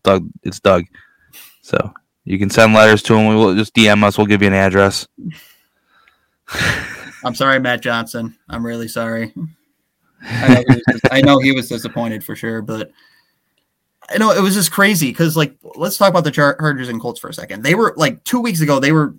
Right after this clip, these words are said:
Speaker 2: looked like the prime, like, five and six spot in the,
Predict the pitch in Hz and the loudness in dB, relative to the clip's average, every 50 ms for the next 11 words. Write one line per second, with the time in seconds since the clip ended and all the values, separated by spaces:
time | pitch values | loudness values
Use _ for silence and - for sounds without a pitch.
0 | _ - 143 143 147 143 - 156 139 - 123 - - - 143 135 131 123 120 120 | _ -12 -6 -4 -2 -2 0 -2 -2 -2 -4 -6 -2 0 0 2 2 0 0 -2
1 | 117 113 110 - - - 139 131 127 123 117 117 113 - 123 117 - - - 110 | -4 -6 -8 -8 -4 0 2 2 2 2 0 -4 -6 -8 -8 -10 -8 -6 -6 -6
2 | 95 - - _ - 131 123 117 117 113 113 - | -6 -6 -12 _ -8 -6 -4 -4 -4 -6 -8 -10